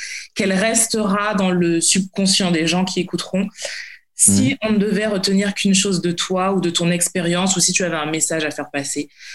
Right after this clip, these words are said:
Speaker 1: quel serait-il ?
Speaker 2: Le message que j'aimerais faire pas-, passer, c'est que ne soyez ni dans le futur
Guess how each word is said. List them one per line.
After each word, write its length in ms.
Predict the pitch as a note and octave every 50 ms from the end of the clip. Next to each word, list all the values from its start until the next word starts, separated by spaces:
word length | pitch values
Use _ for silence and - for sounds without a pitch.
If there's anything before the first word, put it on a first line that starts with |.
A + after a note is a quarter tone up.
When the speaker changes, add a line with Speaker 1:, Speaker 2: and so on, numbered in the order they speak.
| - - _
Speaker 1:
quel 200 | - F3+ F3+ F3+
serait-il ? 560 | E3+ - E3+ D3+ C#3+ C#3+ - - - - - - _ _ _ _ _ _ _ _ _ _ _ _ _ _ _ _ _ _ _ _ - - _ _ _ _ _ _ _ _ _ _ _ _ - -
Speaker 2:
Le 100 | G#2 G2+
message 380 | G2+ A#2+ B2+ - G3 F#3 E3+ -
que 100 | - C3
j'aimerais 340 | A#2 A#2 A#2+ A#2 A#2 A#2 A#2
faire 180 | - A#2+ A2
pas-, 140 | - A2 G#2+ G#2 - - - - _ _ _ _
passer, 400 | - A2 G#2+ - - - B2 C#3
c'est 180 | - - G#2+ G2
que 320 | - G#2+ G2+ G2 G2 F#2+ - _ _ _ _ _ _ _ _ _ _ _ _ _ _ _ _ _ _ _ -
ne 180 | G#2+ G#2+ G#2+ A2
soyez 420 | - - - C#3 C#3 C3+ C3+ B2+
ni 140 | B2+ C#3+ D#3
dans 120 | D3 D3
le 120 | C3 A#2 A2
futur 640 | - - - - - - G2+ G2 G2 G2 G#2 A2+ B2